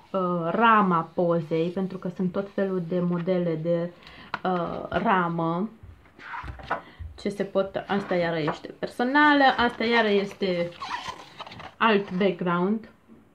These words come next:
Două poze foarte mari. Asta, asta e prima dată când am mers de el pe bicicletă și aici, um, când vreau ei să facă baie în <laughs> fântâna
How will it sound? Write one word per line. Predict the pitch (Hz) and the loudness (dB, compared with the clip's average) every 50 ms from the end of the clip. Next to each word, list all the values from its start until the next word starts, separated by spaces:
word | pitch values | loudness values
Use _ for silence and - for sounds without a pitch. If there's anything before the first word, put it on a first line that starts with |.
| _ _ _ _ _ - 196 | _ _ _ _ _ -10 -4
Două | 208 214 202 190 | -2 0 0 -2
poze | 196 - 196 196 190 190 180 180 - - - | -2 0 -2 -2 0 -2 -6 -8 -8 -18 -8
foarte | - 233 220 202 196 196 - - | -2 2 2 2 2 0 0 0
mari. | 185 185 185 180 180 175 - | 2 2 4 4 2 2 2
Asta, | 202 226 - - 226 214 - - - - - - - - | -2 -2 -2 -4 -4 -4 -6 -10 -16 -18 -18 -16 -6 -6
asta | 294 - 330 | 0 4 4
e | 311 269 214 | 4 4 2
prima | - - - 285 269 | 0 -4 -2 0 2
dată | 240 254 - | 2 2 0
când | 240 - 220 208 | 0 2 2 2
am | 185 180 | 4 4
mers | 185 196 196 196 | 2 0 0 -2
de | - 196 | 0 0
el | 202 202 | 0 2
pe | 202 190 | 2 0
bicicletă | 180 175 180 - - 180 - 185 175 175 175 175 190 180 175 185 214 262 294 302 285 | 0 0 -2 -4 -6 -8 -2 0 0 0 0 0 0 0 2 2 2 2 0 -2 -2
și | - - - - - | -4 -8 -12 -6 -2
aici, | 240 240 247 247 - - | 0 0 0 -2 -2 -6
um, | 240 233 226 220 214 214 214 208 208 202 196 196 196 196 196 196 - - - - - - | -4 -2 0 0 0 0 0 0 0 0 0 0 0 2 0 0 0 -2 -6 -10 -10 -12
când | - - 220 214 208 190 190 214 | -6 -2 0 0 0 0 0 0
vreau | 202 196 190 185 196 214 233 247 | 0 0 0 0 0 2 2 2
ei | 233 214 202 | 2 2 0
să | 202 - 196 | -2 -4 -6
facă | - - 208 208 - 196 | -4 -4 -4 -2 -2 -4
baie | 170 196 196 196 180 202 180 - | -2 -2 -2 -2 0 -2 -2 0
în | 185 180 180 180 175 175 196 208 - - - - | 0 0 0 2 2 2 0 0 0 -2 -10 -10
<laughs> | - - - - - - - - - - | -10 -10 -10 -10 -12 -12 -14 -16 -8 0
fântâna | - 233 226 214 - 240 233 196 | 2 2 2 4 2 2 2 2